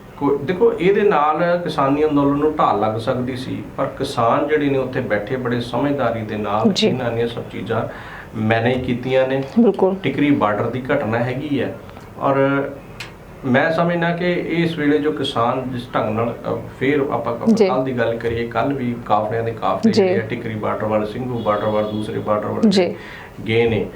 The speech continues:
Speaker 2: ਬਿਲਕੁਲ।
Speaker 1: ਉਹਨਾਂ ਦੇ, ਕਿਸਾਨਾਂ ਦਾ ਇਹੀ ਮਕਸਦ ਹੈ ਕਿ ਇਸ ਅੰਦੋਲਨ ਨੂੰ ਹੋਰ
Speaker 2: ਜੀ।
Speaker 1: ਤੇਜ਼ ਕੀਤਾ ਜਾ ਸਕੇ,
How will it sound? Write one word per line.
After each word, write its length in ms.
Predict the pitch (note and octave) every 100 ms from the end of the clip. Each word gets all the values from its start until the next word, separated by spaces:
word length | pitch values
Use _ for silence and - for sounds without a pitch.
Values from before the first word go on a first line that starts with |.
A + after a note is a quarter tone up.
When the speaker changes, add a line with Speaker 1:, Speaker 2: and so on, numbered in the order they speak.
| -
Speaker 2:
ਬਿਲਕੁਲ। 120 | F#3
Speaker 1:
ਉਹਨਾਂ 140 | F3 E3
ਦੇ, 80 | G3
ਕਿਸਾਨਾਂ 440 | - B2+ B2 C#3
ਦਾ 60 | C3+
ਇਹੀ 200 | A#2+ D#3+
ਮਕਸਦ 420 | C#3 - B2 B2
ਹੈ 60 | C3
ਕਿ 220 | C#3 C3+
ਇਸ 380 | B2+ C#3+ D#3 - C3
ਅੰਦੋਲਨ 440 | A#2 A2+ A2+ C3
ਨੂੰ 220 | A2 A#2+
ਹੋਰ 260 | B2+ A#2+ C3+
Speaker 2:
ਜੀ। 140 | F#3+ G#3
Speaker 1:
ਤੇਜ਼ 120 | F3+
ਕੀਤਾ 340 | A2 G#2+ A2
ਜਾ 180 | G#2+ G#2+
ਸਕੇ, 380 | G#2+ - B2